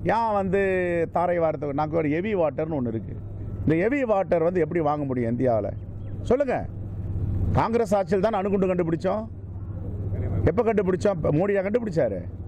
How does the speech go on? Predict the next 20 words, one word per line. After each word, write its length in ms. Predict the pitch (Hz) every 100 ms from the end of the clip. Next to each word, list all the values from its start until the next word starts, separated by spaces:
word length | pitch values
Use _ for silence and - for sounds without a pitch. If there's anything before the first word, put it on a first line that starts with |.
| 123
வாஜ்பாயா 420 | 170 202 202 196
கண்டுபிடிச்சாரு, 640 | 208 214 185 151 123 101 - - - -
பொக்ரான்ல 500 | 180 226 220 208 190
வெடிச்சார 460 | 185 196 208 185 175
ஒரு 160 | 170
அணுகுண்டுவை 500 | 170 185 180 170 165
உலக 420 | 156 165 190 180 170
நாடுகள் 360 | 165 170 165
எல்லாம் 320 | 160 165 175
தடை 220 | 160 175 175
விதிச்சத. 500 | 156 143 147 147 143 - - - - - -
அதெல்லாம் 300 | 147 208 208
யாருடைய 560 | 180 233 262 220 196
கண்டுபிடிப்பு? 680 | 180 180 185 156 127 113 98 -
இந்த 180 | 143
தேசம் 460 | 127 175 240 240 175
தலை 240 | 175 214
நிமிர்வு, 480 | 214 208 196 185 147 -
தன்னிகரற்ற 680 | 165 214 208 208 202 202 170
தலை 200 | 160 160